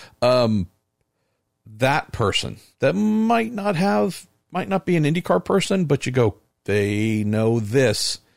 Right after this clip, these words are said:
And we're just gonna tune, you know, we gotta tune the radio a little bit differently so they are on the IndyCar wavelength, but boy, they're really close.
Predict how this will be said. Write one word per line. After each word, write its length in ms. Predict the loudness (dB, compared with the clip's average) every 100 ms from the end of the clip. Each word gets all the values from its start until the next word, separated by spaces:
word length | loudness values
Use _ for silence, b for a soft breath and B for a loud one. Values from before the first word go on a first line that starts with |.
| _ _
And 160 | -6 -2
we're 280 | 0 0 -2
just 300 | -2 -4 -2
gonna 220 | -2 -2
tune, 520 | -4 0 2 2 0
you 160 | -2 -2
know, 100 | -2 -4
we 140 | -6
gotta 180 | -4 -6
tune 360 | -6 -2 0
the 80 | 2
radio 280 | 2 2 2
a 60 | 2
little 180 | 0
bit 140 | -2 -2
differently 360 | -4 -2 -4
so 140 | -4 -2
they 320 | 0 0 -4 _ _ _ _ _
are 100 | -2
on 60 |
the 100 | -2
IndyCar 440 | 0 -2 0 0 0
wavelength, 560 | 0 -2 -2 -4 -4
but 200 | -6 -4
boy, 280 | 0 2 2 -2
they're 160 | -6 -6
really 360 | -2 -2 0 -2
close. 460 | 0 0 -2 -8